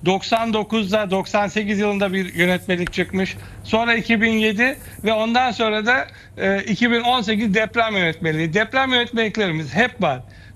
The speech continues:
Biz otuz yıldır bina inceleyen bir, e, kişi olarak şunu rahatlıkla söyleyebilirim. Hangi dönemde yapılmış olursa olsun binaları incelediğimizde,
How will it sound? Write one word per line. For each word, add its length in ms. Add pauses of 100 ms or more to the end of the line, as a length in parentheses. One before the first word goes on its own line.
Biz 200
otuz 380
yıldır 360
bina 300
inceleyen 760 (280)
bir, 400
e, 240
kişi 340
olarak 400
şunu 360
rahatlıkla 580
söyleyebilirim. 840 (320)
Hangi 380
dönemde 360
yapılmış 520
olursa 420
olsun 440 (320)
binaları 500
incelediğimizde, 1120